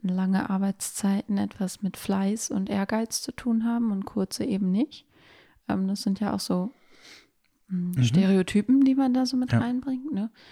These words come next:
Speaker 1: Und dann, ähm, möchte man ja dann doch eher auch von anderen, weil das stärkt ja auch das Selbstbild, als eher als fleißig und, ähm, ehrgeizig und pflichtbewusst angesehen werden, weil das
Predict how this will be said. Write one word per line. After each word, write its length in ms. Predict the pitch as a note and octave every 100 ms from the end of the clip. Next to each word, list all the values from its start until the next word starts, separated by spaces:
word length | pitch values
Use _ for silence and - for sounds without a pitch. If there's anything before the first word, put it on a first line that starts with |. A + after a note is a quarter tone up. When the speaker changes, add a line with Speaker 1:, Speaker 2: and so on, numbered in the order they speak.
| - _ _
Speaker 1:
Und 360 | - F#3+ G3+ -
dann, 360 | F#3 F#3 F#3+ -
ähm, 440 | F#3+ F#3+ F#3 F#3 - _ _ _ _ _ _ _ _ _
möchte 340 | F3+ F#3 - G#3+
man 160 | F#3+
ja 80 | F#3+
dann 240 | F3 F#3
doch 240 | F3+ G3+ -
eher 320 | G#3+ A3 -
auch 120 | G3+
von 260 | - - -
anderen, 560 | - G#3 A3+ A#3+ C4
weil 120 | A3 F#3+
das 280 | G3 - -
stärkt 380 | - F#3+ -
ja 80 | -
auch 160 | - F#3+
das 200 | - G#3+
Selbstbild, 600 | A3 G#3+ - A3+ A3+ - - - - - -
als 240 | F#3 -
eher 260 | - G3 -
als 160 | F#3+
fleißig 720 | - F#3 F#3 G3+ - G#3 - -
und, 340 | F#3 F3+ - -
ähm, 380 | F3+ F3 E3+ - _ _ _ _ _ _ - -
ehrgeizig 960 | G3+ G3 F#3+ G3+ G3+ - - A#3 A#3+ -
und 260 | F#3 F#3 -
pflichtbewusst 760 | G#3 G3+ - G#3+ G3+ G#3 -
angesehen 640 | G#3+ G#3 G#3 G3+ G#3 G#3 G#3+
werden, 500 | G3+ G#3 A3+ A#3 A3
weil 160 | F#3+
das 300 | G3+ F#3+ -